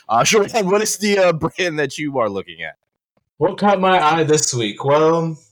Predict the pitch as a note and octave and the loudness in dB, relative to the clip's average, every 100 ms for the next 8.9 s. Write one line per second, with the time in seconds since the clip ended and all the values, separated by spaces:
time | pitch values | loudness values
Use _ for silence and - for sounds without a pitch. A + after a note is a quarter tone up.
0 | _ _ _ _ - C#3 A3+ A#3+ A#3+ F#3+ | _ _ _ _ -6 -2 2 2 2 0
1 | F#3+ F#3 E3+ D3 C#3 B2+ C3+ C#3+ D3 D3+ | 0 0 0 2 0 0 -2 -2 -2 -4
2 | C#3 A2+ A#2 A#2+ A#2 - B2 B2+ C#3 E3 | -4 0 0 0 -2 0 0 2 2 0
3 | D#3 D3 C#3 C#3+ C3+ A#2 G#2+ G#2+ G#2 - | 0 -2 0 -2 0 0 -2 -4 -8 -8
4 | - C3+ C#3+ C#3+ C3 A#2 A2 A2 A2 A2 | -4 -4 -4 -4 -4 0 0 0 -2 -4
5 | A2+ A2 F#2+ F2+ G2+ G#2+ A2 G#2+ G2+ G2+ | -8 -8 -10 -6 -4 -4 -6 -4 -4 -6
6 | - G2+ G#2 G2+ F#2+ F#2+ F#2+ F#2+ F#2+ F#2 | -10 -10 -10 -8 -8 -8 -6 -2 -2 -2
7 | F#2 F#2 F3 A#3+ B3 D4 - F#3+ F#3+ F3+ | -4 -8 -12 -10 -10 -10 -8 -6 -4 -4
8 | D#3 F3 F3 B2+ G#2+ - G#2+ G#2 | -4 -4 -4 -6 -8 -8 -8 -6